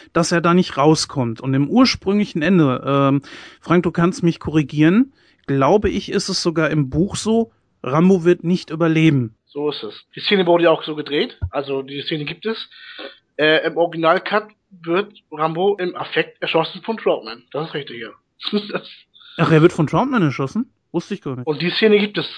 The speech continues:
Speaker 2: Die Szene taucht sogar bei Rambo vier im Flashback auf.
Speaker 1: Tatsächlich?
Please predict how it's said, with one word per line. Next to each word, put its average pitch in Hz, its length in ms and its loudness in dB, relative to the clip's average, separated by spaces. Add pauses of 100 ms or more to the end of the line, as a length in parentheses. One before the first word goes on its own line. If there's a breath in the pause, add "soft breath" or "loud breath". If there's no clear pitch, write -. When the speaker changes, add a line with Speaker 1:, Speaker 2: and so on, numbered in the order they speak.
(540 loud breath)
Speaker 2:
Die 151 60 -6
Szene 202 340 4
taucht 202 200 0
sogar 185 240 0
bei 175 60 0
Rambo 190 240 2
vier 220 280 2
im 180 100 -6
Flashback 190 420 -4
auf. 110 160 -14 (1400)
Speaker 1:
Tatsächlich? 123 680 -6